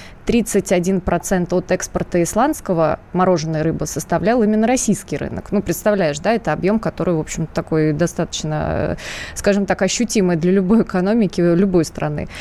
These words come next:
В Финляндии это было тридцать два процента от всего экспорта рыбы. А, поэтому это, конечно, ну, на них очень сильно повлияло. В России эмбарго в две тысячи тринадцатом году,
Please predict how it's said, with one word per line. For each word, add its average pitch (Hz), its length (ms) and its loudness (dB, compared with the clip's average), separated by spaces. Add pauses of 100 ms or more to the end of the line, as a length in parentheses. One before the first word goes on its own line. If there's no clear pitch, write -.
(200)
В - 60 -14
Финляндии 233 420 4
это 202 140 -2
было 202 200 2
тридцать 202 460 0
два 175 220 2
процента 214 580 0
от 208 100 0
всего 202 300 0
экспорта 190 480 -2
рыбы. 185 320 2 (800)
А, 190 420 2
поэтому 208 540 4
это, 202 400 0
конечно, 185 720 0
ну, 156 380 2
на 175 120 4
них 220 200 2
очень 196 160 2
сильно 156 240 -2
повлияло. 170 540 -2
В 175 80 0
России 285 500 2 (380)
эмбарго 214 580 2
в 190 580 2
две 175 200 0
тысячи 185 680 0
тринадцатом 180 600 0
году, 214 400 2